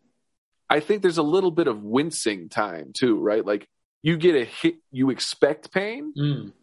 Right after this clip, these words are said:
Speaker 1: and
Speaker 2: Yeah,
Speaker 1: would
Speaker 2: that's true.
Speaker 1: react as if you had it. Like, I think that, that, that's reading way too <laughs> much into it. Like, for
Speaker 2: No, no,
Speaker 1: these
Speaker 2: that makes a
Speaker 1: kind of
Speaker 2: lot of
Speaker 1: instances.
Speaker 2: sense.
Speaker 1: But, like, I think that would be an interesting way of depicting it. It was like
Speaker 2: Yeah.
Speaker 1: the f-, the, uh, when they,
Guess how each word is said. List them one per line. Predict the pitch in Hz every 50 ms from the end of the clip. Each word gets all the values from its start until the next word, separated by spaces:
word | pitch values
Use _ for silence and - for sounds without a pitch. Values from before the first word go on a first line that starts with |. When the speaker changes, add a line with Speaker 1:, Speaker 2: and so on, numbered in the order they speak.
| _
Speaker 1:
and | 135 131
Speaker 2:
Yeah, | 127 123
Speaker 1:
would | 127 110
Speaker 2:
that's | 107
true. | 117
Speaker 1:
react | 120 117 120 127 139 143 143 - -
as | 131 113 107
if | 123 120 - -
you | 113 107
had | 104 120 113 131 143
it. | 170 180 - -
Like, | 101 110 110
I | 110 117
think | - 147 135 107
that, | 131 127 123 117 113 - _ _ _ _ _
that, | - 135 123 - - _ _ _ _
that's | 120 110 107 -
reading | 113 113 113 107 110 101
way | 101 104 104 101 101
too | - - 131
<laughs> | 123 117 -
much | 143 - - -
into | 120 107 110 - - 107 110
it. | 117 - - -
Like, | 98 92 90 -
for | - 151
Speaker 2:
No, | 180 214
no, | 214 202 170
Speaker 1:
these | 143 139
Speaker 2:
that | 143
makes | 110 110
a | -
Speaker 1:
kind |
of |
Speaker 2:
lot | 135 127
of | 113
Speaker 1:
instances. | - - 135 131 120 - -
Speaker 2:
sense. | - _ _ _ _ _ -
Speaker 1:
But, | 131 127
like, | 131 123 117
I | 123 127
think | 120 - 139 127 -
that | - 120 113 110
would | 110 104
be | 113 117
an | 110 101
interesting | 98 110 104 - 120 104 - - - 101 98 98 95 90 - - _ _ _ _ _ _ _ -
way | 202 139 143 147 139 131
of | 117 107
depicting | 160 107 - - - 190 - - - 107 98
it. | 95 78
It | 120
was | 139 143 143 -
like | 160 151 - - _
Speaker 2:
Yeah. | 110 107 101 98 - -
Speaker 1:
the | 123
f-, | - - - _ _ _ -
the, | 131 131 123 120 113 110 107 - -
uh, | - 104 98 95 98 101 92 78 - _ _ _ _ _ _
when | - 117 113
they, | 120 120 120 120 101 -